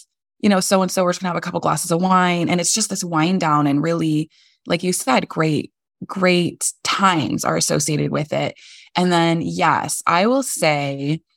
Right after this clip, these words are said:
from experience, telling people that I don't drink, my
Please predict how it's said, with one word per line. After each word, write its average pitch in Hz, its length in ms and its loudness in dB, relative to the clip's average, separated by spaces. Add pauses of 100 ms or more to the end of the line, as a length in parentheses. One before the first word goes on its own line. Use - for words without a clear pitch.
(380)
from 175 240 2
experience, 147 960 0
telling 180 400 2
people 185 300 -2
that 165 120 2
I 156 100 2
don't 151 400 0
drink, 165 520 -2
my 175 360 4